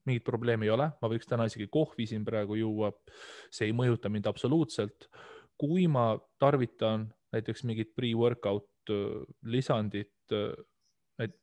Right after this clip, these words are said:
mida ma pole pikalt tarvitanud, siis ma esimene treening puhtalt subjektiivselt tunnen väga head efekti. Teine treening on see efekt umbes viiskümmend protsenti ja sealt edasi on see kasutegur aina vähenev, vähenev nii-öelda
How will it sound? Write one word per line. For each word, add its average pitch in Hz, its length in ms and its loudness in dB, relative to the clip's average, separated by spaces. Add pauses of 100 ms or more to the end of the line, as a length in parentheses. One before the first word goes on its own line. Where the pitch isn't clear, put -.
mida 113 160 0
ma 107 80 -2
pole 113 200 2
pikalt 120 300 -2
tarvitanud, 123 580 4
siis - 160 -16
ma 127 100 4
esimene 117 420 -2
treening 107 400 -2 (1000)
puhtalt 117 320 -2
subjektiivselt 113 920 -4
tunnen 117 280 -4
väga 127 240 0
head 127 240 0
efekti. 113 480 -4 (540)
Teine 127 280 4
treening 113 380 2
on 110 100 -2
see 113 120 0
efekt - 340 -2
umbes 113 240 -4
viiskümmend 131 320 -2
protsenti 120 640 -6 (240)
ja 117 180 -2
sealt 110 300 0
edasi 110 560 0
on 117 180 -4
see 104 280 0 (240)
kasutegur 113 640 0 (340)
aina 110 220 2
vähenev, 107 420 2
vähenev 104 460 2
nii-öelda 98 380 -4